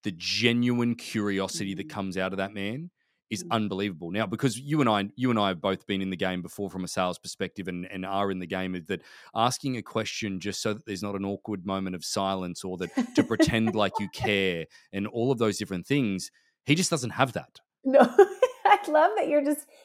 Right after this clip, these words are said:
Speaker 2: airing your dirty laundry. It's so <laughs> good.
Speaker 1: Oh, it's so, but, like, again,
Speaker 2: Well, and, but
Speaker 1: it's
Speaker 2: here's the technique. I think you're right. In, in sales, we, the part, the problem with the scripts, right? Again, all of the, the skill set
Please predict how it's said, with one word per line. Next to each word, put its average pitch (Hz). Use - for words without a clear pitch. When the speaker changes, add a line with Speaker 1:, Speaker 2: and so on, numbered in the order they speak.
Speaker 2:
airing 233
your 214
dirty 202
laundry. 190
It's -
so -
<laughs> -
good. 285
Speaker 1:
Oh, 120
it's 117
so, 147
but, 147
like, 143
again, 392
Speaker 2:
Well, 370
and, 403
but 359
Speaker 1:
it's -
Speaker 2:
here's 453
the 427
technique. 453
I 277
think 339
you're 339
right. 370
In, 302
in 330
sales, 339
we, 294
the 254
part, 269
the 285
problem 269
with 359
the 339
scripts, -
right? 214
Again, 262
all 208
of 269
the, 226
the 214
skill 247
set 277